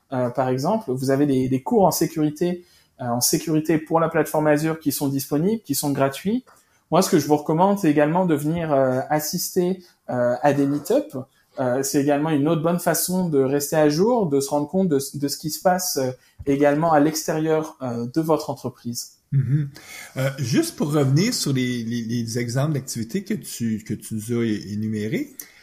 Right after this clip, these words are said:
Speaker 2: si je comprends bien, il y a comme deux grandes catégories. Il y a tout ce qui touche la prévention.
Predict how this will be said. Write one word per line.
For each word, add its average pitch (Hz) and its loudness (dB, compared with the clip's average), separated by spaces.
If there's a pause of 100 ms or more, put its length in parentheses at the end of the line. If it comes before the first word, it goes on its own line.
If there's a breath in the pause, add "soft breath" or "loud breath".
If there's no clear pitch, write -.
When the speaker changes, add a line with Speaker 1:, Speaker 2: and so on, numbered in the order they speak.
(400 loud breath)
Speaker 2:
si - -2
je - 0
comprends 165 -2
bien, 160 0
il 262 -4
y 185 0
a 139 0
comme 139 -2
deux 220 0
grandes 170 -2 (300)
catégories. 160 2
Il 147 2
y 139 6
a 131 2
tout 240 -4
ce - -2
qui - -14
touche 202 0
la 147 0
prévention. 160 0